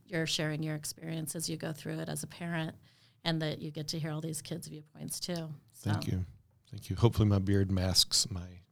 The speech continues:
Speaker 2: tears and my,
Speaker 1: Aw.
Speaker 2: my crying, but
Speaker 1: I know,
Speaker 2: no.
Speaker 1: I'm a little teary too. I
Speaker 2: I
Speaker 1: don't know
Speaker 2: know.
Speaker 1: why.
Speaker 2: It's a, it's a, hey, it's nothing wrong with being wanted and
Speaker 1: <laughs>
Speaker 2: sharing your story, and those are all very good things. And so,
Speaker 1: Yes.
Speaker 2: but, uh, yeah,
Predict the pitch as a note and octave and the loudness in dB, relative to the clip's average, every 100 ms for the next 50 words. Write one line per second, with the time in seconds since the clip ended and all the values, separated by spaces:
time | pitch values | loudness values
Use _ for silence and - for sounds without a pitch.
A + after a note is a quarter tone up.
0 | _ - G2 E2 E2 - - - F#3 E3 | _ 0 4 4 4 2 2 4 4 4
1 | D#3+ D3+ D3+ D3 D3 D3+ - - - - | 2 2 2 0 -2 -6 -10 -12 -4 2
2 | F2+ F2+ F#2 F2 - _ _ - - A#2+ | 4 4 0 -6 -12 _ _ -20 -20 -6
3 | B3+ F3 A#3+ C#4 F3 E3 D3 F#3+ G3 G#3+ | 2 4 6 6 4 2 -2 -4 -2 -4
4 | - C4+ G3+ D3+ F#3+ F#3 A3 A3+ A#3+ F3+ | -4 -4 -4 0 2 2 2 0 0 4
5 | F3 F3+ - C3 - D#3+ D#3 - C3 F2+ | 4 4 0 -2 2 2 0 -4 -2 0
6 | F#2+ - - - - - _ - G#2 A#2 | 2 4 4 2 -6 -16 _ -2 2 4
7 | A2+ A2+ A2 A2 G#2+ G#2 G#2+ A2+ A2+ A2 | 4 2 0 0 0 0 0 4 6 6
8 | F#2+ F3+ F2+ - - A2 A2 A2 G#2+ - | 6 6 2 -4 4 8 8 8 10 8
9 | - A2+ A2 A#2 B2 A2 A#2 A2+ A2 A2+ | 12 12 12 12 12 12 12 10 10 10
10 | A2+ - - A#3 G3 A2+ A2+ A#2 A2+ A2+ | 8 4 -2 -4 -2 2 8 10 10 10
11 | G#2+ - A#2+ G#2+ F2+ D#2+ F2+ F2 F#2+ F2+ | 8 8 4 6 4 2 2 4 6 6
12 | F2+ - - - - - G#2 G2+ G2 F#2+ | 4 -4 -14 -14 -12 4 6 8 8 6
13 | G2 F2 - D#3 | 4 2 4 6